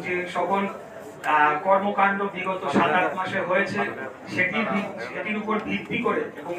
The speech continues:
বিভিন্ন, আহ, ব্যক্তিবর্গের সাথে কথা বলে আমি এই বিষয়টি নিশ্চিত হতে পেরেছি। এর সপক্ষে প্রমাণাদি জোগাড় করে সেটিকে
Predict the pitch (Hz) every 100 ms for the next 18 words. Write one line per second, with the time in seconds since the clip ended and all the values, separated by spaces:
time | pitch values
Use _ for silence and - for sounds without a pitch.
0 | 180 - 208 208 220 214 - - - -
1 | 151 156 160 175 190 - 202 208 214 -
2 | 202 208 196 175 202 202 208 220 226 -
3 | - 160 180 190 185 - - - - 160
4 | - - 170 - 151 - 147 - 156 156
5 | 156 147 147 143 226 - 196 196 226 220
6 | - 214 - 190 196 202 196 196 196 214
7 | 208 - 180 185 202 202 196 202 202 -
8 | - - 175 196 202